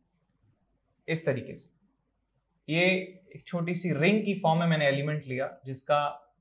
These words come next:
आ, radius है एक्स के बराबर और thickness है इसका डीएक्स के बराबर। तो इस छोटी सी रिंग का mass कितना हो जाएगा, देखिए ये जो मैं highlight कर रहा हूँ,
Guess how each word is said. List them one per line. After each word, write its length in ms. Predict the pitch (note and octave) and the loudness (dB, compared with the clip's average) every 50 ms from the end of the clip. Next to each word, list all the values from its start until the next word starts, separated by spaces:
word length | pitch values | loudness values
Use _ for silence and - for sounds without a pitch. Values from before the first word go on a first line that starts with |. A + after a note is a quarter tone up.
| _ _ - | _ _ 6
आ, 240 | C3+ C3+ C3+ C3+ C3+ | 8 10 10 10 10
radius 480 | C3+ C#3+ D#3 E3 E3+ F#3+ F#3+ F#3 F#3 - | 8 6 4 4 6 6 4 4 2 0
है 120 | E3 D3+ - D#3 | -4 0 2 2
एक्स 180 | D3+ - - | 2 0 0
के 100 | - D3+ | -6 -4
बराबर 480 | C3+ B2+ A#2+ A#2 A2+ A#2+ D3 - - - - _ _ _ _ _ _ - | -2 0 2 2 2 2 0 -4 -6 -12 -20 _ _ _ _ _ _ -2
और 220 | - C#3+ C#3+ - - - | 0 0 0 0 -2 -4
thickness 360 | E3 E3+ E3+ F3 F3+ F3 F3 E3+ | -4 -2 -2 -2 -2 -2 -2 -2
है 60 | D#3+ | -4
इसका 220 | D3 - - D#3+ D3 | -6 -4 -2 -2 0
डीएक्स 380 | C3+ C3 B2+ B2+ B2+ B2 - - | 0 0 -2 -2 -4 -4 -8 -10
के 100 | - B2+ | -10 -6
बराबर। 440 | A#2 A2+ A2+ A2 A2 C#3 - - _ _ _ _ _ _ _ _ _ _ - | -4 -4 -4 -4 -6 -8 -12 -16 _ _ _ _ _ _ _ _ _ _ 0
तो 60 | G3 | 2
इस 180 | G#3+ - - - | 2 2 2 0
छोटी 300 | G3+ F#3+ G3 G3 A#3 A3 | -2 -2 -2 0 -2 -4
सी 160 | G#3 - A3+ | -2 -2 -2
रिंग 240 | G3+ F3 F3+ F#3 F#3 | -2 0 0 2 4
का 100 | F#3+ F3 | 4 4
mass 260 | D#3 C#3+ C#3+ D3+ D3 | 2 2 0 0 -2
कितना 240 | - D#3 - - D3 | -4 -10 -10 -8 -8
हो 100 | C#3+ C#3 | -8 -6
जाएगा, 220 | C#3 C3+ C3 C3+ C3+ | -8 -8 -8 -10 -12
देखिए 340 | C3 B2+ - _ - - - _ _ _ _ - | -16 -20 -20 _ -20 -20 -20 _ _ _ _ -2
ये 160 | D#3 F3 F#3+ | 2 2 4
जो 100 | F#3 F#3+ | 4 4
मैं 120 | F#3+ F3+ | 4 4
highlight 440 | E3+ D3+ C#3+ C#3+ D3 D#3+ E3+ F3 E3+ E3+ | 6 6 6 8 10 10 10 10 8 2
कर 100 | D3+ C3+ | 0 0
रहा 140 | B2+ B2 | 0 -2
हूँ, 240 | B2 C3+ - - - | -4 -6 -8 -14 -20